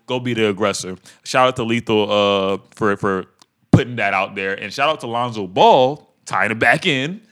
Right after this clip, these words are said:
<laughs> All right. Shout out to Lonzo Ball for, for, for, you know, there was, there was questions about, "Oh, he's not aggressive," oh, whatever like that. You have the most aggressive defender in the N B A right here. And, you know, case study,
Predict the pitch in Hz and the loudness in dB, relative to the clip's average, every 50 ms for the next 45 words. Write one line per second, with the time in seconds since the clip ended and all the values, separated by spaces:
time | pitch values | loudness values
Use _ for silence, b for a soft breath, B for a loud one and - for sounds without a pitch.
0 | B B B B 127 143 160 - - 123 120 120 120 - - B B B B B | B B B B -2 2 2 2 2 2 0 -2 -6 -12 -14 B B B B B
1 | B B - - 160 165 180 165 151 156 160 160 156 151 147 131 120 139 156 170 | B B -8 0 2 2 2 2 0 0 0 0 0 -2 -6 -4 -2 -2 -2 0
2 | 170 160 160 156 151 143 143 - 151 139 131 139 147 131 123 117 104 - _ _ | -2 -4 -4 -4 -6 -6 -4 -4 -6 -6 -4 -4 -4 -4 -4 -6 -8 -14 _ _
3 | _ _ _ _ _ _ _ _ - 156 156 151 143 143 139 131 - 135 160 156 | _ _ _ _ _ _ _ _ -10 -4 2 2 2 2 2 -2 -2 -2 0 0
4 | 151 127 123 - 143 147 147 139 120 120 - _ _ _ - - 147 147 - 147 | 0 -2 -4 -6 -4 -4 -2 -4 -4 -8 -12 _ _ _ -2 -2 -2 -2 -2 -8
5 | 131 127 127 127 123 123 - 120 117 117 113 110 107 110 B B B B _ 120 | -8 -2 0 2 2 2 0 -2 -2 0 0 -2 -4 -8 B B B B _ -10
6 | 117 113 120 117 110 107 98 95 113 110 110 110 - 113 110 107 107 107 104 104 | -6 0 0 2 2 2 2 2 0 0 0 0 -4 -4 -4 -4 -4 -4 -6 -4
7 | 104 110 110 107 107 110 110 107 107 101 95 95 143 147 123 - B B B B | -4 -2 -2 -2 -2 -4 -4 -4 -4 -6 -6 -6 -6 -8 -8 -8 B B B B
8 | _ _ _ _ _ - 135 143 127 120 120 120 123 123 120 123 98 92 117 117 | _ _ _ _ _ -10 -8 -8 -6 -6 -8 -6 -6 -6 -6 -6 -6 -4 -4 -4
9 | 113 - 120 104 - - 123 120 120 113 - - 113 113 110 - 110 113 110 107 | -4 -4 -12 -14 -8 -6 -6 -6 -6 -8 -10 -10 -12 -12 -10 -10 -10 -6 -4 -4
10 | 104 113 123 110 104 - - 104 98 101 101 104 101 98 98 98 - 104 98 98 | -2 -2 -2 -4 -6 -6 -4 -4 -4 -4 -4 -6 -6 -6 -6 -6 -6 -6 -4 -4
11 | 98 98 104 113 113 107 101 98 98 95 - - 113 113 120 120 - - 131 127 | -6 -8 -10 -10 -8 -4 -4 -4 -4 -6 -10 -6 -6 -4 -4 -4 -4 -4 -4 -4
12 | 127 123 135 - | -4 -6 -8 -10